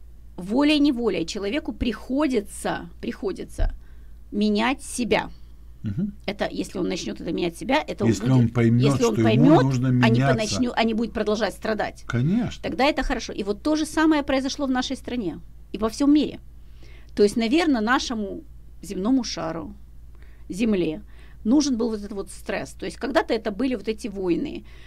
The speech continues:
Speaker 1: Но тем, сегодня, слава богу, мы не в этих войнах, да? Но, ам,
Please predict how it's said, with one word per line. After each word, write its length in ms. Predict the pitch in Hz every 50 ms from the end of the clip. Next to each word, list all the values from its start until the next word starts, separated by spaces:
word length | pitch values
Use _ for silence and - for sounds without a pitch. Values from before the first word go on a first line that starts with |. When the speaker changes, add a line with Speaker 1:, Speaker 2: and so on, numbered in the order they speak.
| - - - -
Speaker 1:
Но 100 | - 196
тем, 280 | - - 254 233 247 -
сегодня, 420 | - - - 226 233 302 269 247 214
слава 240 | 214 226 208 202 196
богу, 240 | 202 247 220 202
мы 140 | 202 196 208
не 100 | 220 208
в 60 | 196
этих 280 | 202 190 - 196 - -
войнах, 400 | 180 170 170 160 - - 156 -
да? 200 | - 202 247 330 339 - - - - - - -
Но, 540 | - 202 220 214 220 220 214 214 - - - -
ам, 420 | 175 180 175 175 175 180 165